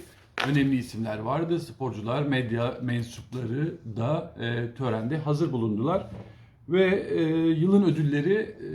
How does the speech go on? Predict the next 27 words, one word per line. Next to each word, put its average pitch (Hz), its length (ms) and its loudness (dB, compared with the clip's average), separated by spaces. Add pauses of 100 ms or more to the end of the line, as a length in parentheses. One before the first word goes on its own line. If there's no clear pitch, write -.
(160)
e, 147 40 -6
geçen 151 420 0
sezonun 139 420 -2
aslında 139 720 -2
şampiyonuna 143 680 -2
gitti. 151 680 -2
E, 120 320 -4
isterseniz 131 500 -4
tek - 220 -6
tek, 156 200 -6 (480)
e, 120 360 0
onlardan 113 580 -2
bahsedelim. 104 640 -4 (560)
Yılın 165 280 6
takımı, 160 340 0
e, 131 560 0 (840)
Fotomaç 143 540 0
ödül 131 300 0
töreninde, 117 640 -2
Süper 127 280 -4
Lig'in 113 160 -2
en 120 120 -2
iyileri 117 340 0
ödül 123 280 -4
töreninde 113 840 -2
Galatasaray'ın 127 580 0
oldu. 113 580 -2